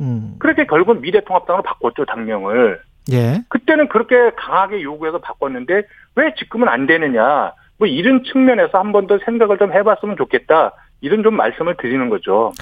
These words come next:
Speaker 1: 지금 국민의당 만약에 그 국민의힘과 합당이 안 되면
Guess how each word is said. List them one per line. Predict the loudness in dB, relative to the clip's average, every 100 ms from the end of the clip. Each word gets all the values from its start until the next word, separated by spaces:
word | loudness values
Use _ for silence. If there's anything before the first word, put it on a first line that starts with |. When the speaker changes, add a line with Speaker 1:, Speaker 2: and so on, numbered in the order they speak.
| -16 -14 -14 -14 -18 -20 _ _
Speaker 1:
지금 | -4 0 2 0
국민의당 | 2 4 4 4 2 2 2 2
만약에 | 0 0 2 0 2 2 4 2 -2 -6
그 | -6 -4 -4
국민의힘과 | -4 0 2 2 0 0 2 2 2 0 -4 -12 -20 -14
합당이 | -10 -6 -2 0 2
안 | 0 2
되면 | 2 2 2 2 0 -4 -8